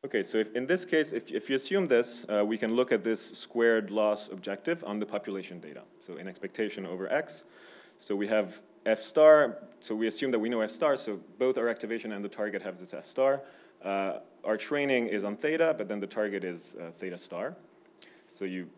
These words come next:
you know, you, you compute this, uh, this square, you develop it. The, the only term that actually ends up depending on theta is this cross term here. <clears throat> And then you, there's a property of Hermite polynomials,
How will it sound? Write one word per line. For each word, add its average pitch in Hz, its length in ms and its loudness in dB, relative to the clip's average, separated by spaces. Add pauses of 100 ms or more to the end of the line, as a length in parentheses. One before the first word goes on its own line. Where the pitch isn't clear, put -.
you 87 60 -14
know, 73 100 -14 (120)
you, 73 160 -16 (100)
you 87 80 -16
compute 120 460 -6
this, - 340 -4
uh, 90 260 -4
this 92 140 -10
square, 131 400 2
you 107 100 -2
develop 117 360 0
it. 107 160 0
The, 107 160 0
the 110 120 -2
only 117 200 0
term 120 240 -2
that 107 100 2
actually 107 320 -2
ends 95 160 -6
up 101 160 -4
depending 107 460 -6 (400)
on 95 160 -10
theta 120 480 0
is 92 260 -6 (140)
this 98 240 -6 (280)
cross - 300 -8
term 147 240 -10
here. 170 300 -6 (320)
<clears throat> - 80 -6 (960)
And 104 140 -4
then 117 120 0
you, 110 140 -2 (120)
there's 113 180 0
a 113 60 2
property 123 420 2
of 104 160 -2
Hermite 120 300 -4
polynomials, 123 580 -4